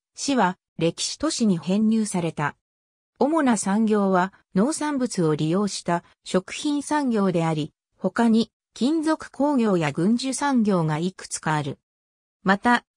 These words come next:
中国からの商品などを扱う卸売センターなど、交易機能もある。一方、対中国専用の地上部隊が多数集結しており、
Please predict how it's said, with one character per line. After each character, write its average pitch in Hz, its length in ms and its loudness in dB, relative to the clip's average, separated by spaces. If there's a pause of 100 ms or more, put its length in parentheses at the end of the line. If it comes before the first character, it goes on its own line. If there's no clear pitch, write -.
(100)
中 330 260 2
国 269 120 0
か - 260 -4
ら 220 120 2
の 185 80 2
商 262 320 0
品 254 240 0
な 208 140 2
ど 190 160 2
を 151 140 2
扱 202 420 -2
う 208 80 0
卸 208 340 0
売 233 160 0
セ 254 200 -4
ン 240 80 0
タ 180 160 0
ー - 20 0
な 160 160 0
ど、 147 220 -2 (340)
交 269 240 2
易 - 200 -6
機 285 140 -4
能 233 220 2
も 160 160 0
あ 151 80 -2
る。 143 160 -6 (460)
一 196 140 0 (160)
方、 269 300 2 (220)
対 294 260 0
中 277 240 0
国 311 160 0
専 262 320 -2
用 220 200 2
の 160 140 0
地 175 200 -4
上 269 240 0
部 285 120 -6
隊 214 280 -2
が 170 80 -2
多 165 180 -10
数 214 240 -4
集 233 300 -2
結 233 320 -4
し - 100 -10
て 196 140 -2
お 185 100 0
り、 156 220 -6